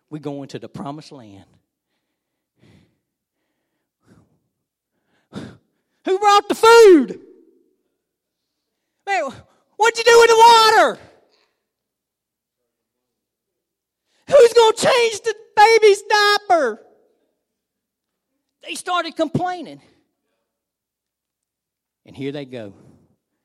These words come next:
They didn't realize their straight ahead track just veered off to the right real hard. How, how long? Forty years.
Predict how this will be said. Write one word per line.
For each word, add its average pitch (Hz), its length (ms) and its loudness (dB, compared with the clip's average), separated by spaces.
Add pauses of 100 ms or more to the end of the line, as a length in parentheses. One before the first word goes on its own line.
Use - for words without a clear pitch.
(720)
They 143 180 -10
didn't 147 160 -12
realize 143 460 -12
their 127 160 -16
straight 139 360 -16
ahead 135 360 -14
track 127 400 -20 (1000)
just 147 280 -20 (260)
veered 147 380 -14
off 139 360 -14
to 143 100 -20
the 123 80 -20
right 117 360 -20
real 123 300 -16
hard. 104 400 -20 (3000)
How, 131 140 -20 (160)
how 135 160 -18
long? 147 300 -20 (2500)
Forty 123 260 -20
years. 117 560 -20